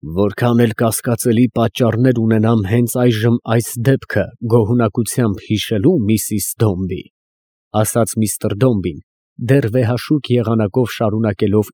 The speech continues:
իր ճառը, կարծեք թե Էդիտը ոչինչ չէր ասել։ "Այս հարցերում կան բաներ,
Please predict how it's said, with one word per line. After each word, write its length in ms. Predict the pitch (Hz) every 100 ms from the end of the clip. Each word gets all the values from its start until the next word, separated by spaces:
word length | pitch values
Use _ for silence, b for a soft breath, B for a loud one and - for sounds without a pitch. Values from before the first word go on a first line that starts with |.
| -
իր 200 | 113 -
ճառը, 380 | - 127 95 - - _ _ _ _ -
կարծեք 420 | - 143 160 139
թե 140 | - 127
Էդիտը 400 | 117 117 139 139
ոչինչ 400 | 101 101 - 104
չէր 300 | - - 98 -
ասել։ 260 | - - - _ _ _ _ _ _ _ _ -
"Այս 220 | 87 95
հարցերում 560 | 107 110 - 120 131 139
կան 260 | - 131 113 101
բաներ, 340 | 95 123 120